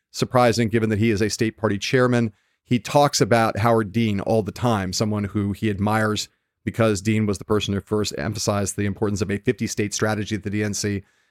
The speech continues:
That is the model that Jamie Harrison says he is gonna follow, something a lot of politicians say is a good idea and almost never do. A lot of Democrats look at Jamie Harrison and are hopeful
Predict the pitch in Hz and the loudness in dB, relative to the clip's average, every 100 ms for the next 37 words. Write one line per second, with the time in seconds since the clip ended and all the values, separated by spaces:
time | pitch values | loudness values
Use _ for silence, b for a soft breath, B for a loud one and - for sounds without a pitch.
0 | - 120 117 92 101 107 113 107 95 107 | 0 2 2 2 2 4 4 2 0 0
1 | 107 107 101 98 - 107 113 98 104 98 | 2 0 0 -2 -2 0 -2 -2 -2 -2
2 | - 107 107 104 - _ - 123 117 110 | 0 2 2 0 -6 _ -4 0 2 2
3 | 104 104 107 110 101 - 110 104 107 - | 2 2 0 0 -4 -2 -2 0 -2 -2
4 | 101 - 104 98 98 107 104 104 104 87 | -2 0 0 0 0 0 0 0 0 0
5 | 107 101 98 104 98 85 107 104 101 - | 0 -2 0 -2 -2 -2 0 0 -2 -6
6 | _ _ - 117 123 120 120 117 113 113 | _ _ 0 4 6 6 4 4 2 2
7 | 107 113 110 107 113 117 110 - 107 101 | 2 0 2 2 2 2 -2 0 0 0
8 | 98 143 - 104 98 | 0 -2 0 -2 -2